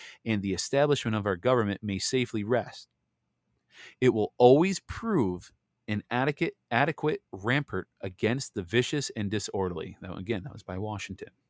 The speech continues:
All right, three more paragraphs of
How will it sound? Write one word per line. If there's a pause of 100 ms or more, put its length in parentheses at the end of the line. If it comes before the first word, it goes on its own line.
(1800)
All
right,
three
more
paragraphs
of